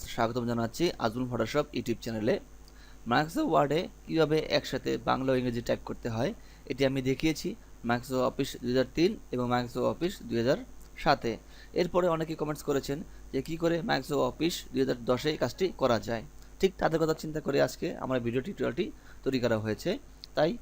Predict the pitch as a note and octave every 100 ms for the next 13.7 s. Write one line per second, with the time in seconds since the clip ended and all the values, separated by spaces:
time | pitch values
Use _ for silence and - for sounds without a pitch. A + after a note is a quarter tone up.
0 | - - - - E3 E3 D#3 C#3 C#3+ C#3
1 | C#3 C3+ D#3 - - - F#3+ F3 F3 E3
2 | C#3+ D3 C#3 C#3 B2 C3 C#3+ - - C3
3 | C#3 C3 A#2 B2+ - - - D3 C#3+ D#3
4 | C4 - C#3+ - D3+ C#3+ F#3+ - - -
5 | C3 C3+ D3 E3+ - C3+ C3 C#4 - C3+
6 | - A2+ - - A2+ A#2+ A2+ - - -
7 | - - - - A#2+ B2+ C3+ C#3+ E3+ F#3
8 | C#3+ C#3+ B2+ A#2 A#2 - E3 F3+ E3+ A3
9 | - - D#3+ C3 A#2+ A#2+ E3 - - -
10 | - C#3 C#3+ - D3 - A#2 B2+ A#2+ C3
11 | B2+ - D#3+ D3 D#3+ F3 C#3+ B2 - B2
12 | A#2 C#3 D3 - D#3+ G3 - - - -
13 | - - C#3 C3 C3+ D3